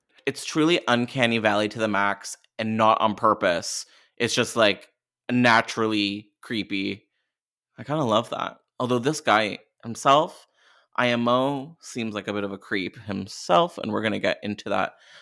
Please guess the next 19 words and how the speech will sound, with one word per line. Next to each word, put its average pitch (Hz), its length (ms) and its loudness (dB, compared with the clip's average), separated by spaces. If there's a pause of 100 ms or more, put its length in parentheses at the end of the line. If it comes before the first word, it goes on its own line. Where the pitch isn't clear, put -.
(200)
a 403 40 -2
little 139 520 2
bit 110 360 2 (240)
later. 113 760 2 (300)
But, 120 320 6 (320)
um, 107 280 4
you 160 140 0
seem 330 220 -6
to 285 80 0
have 147 200 2
some 120 160 0
very 110 240 4
interesting 104 360 -6
insight 101 560 -2
into - 300 -8
the 98 380 0 (640)
fnif - 800 -4 (420)
online 110 400 2
community, 117 720 -2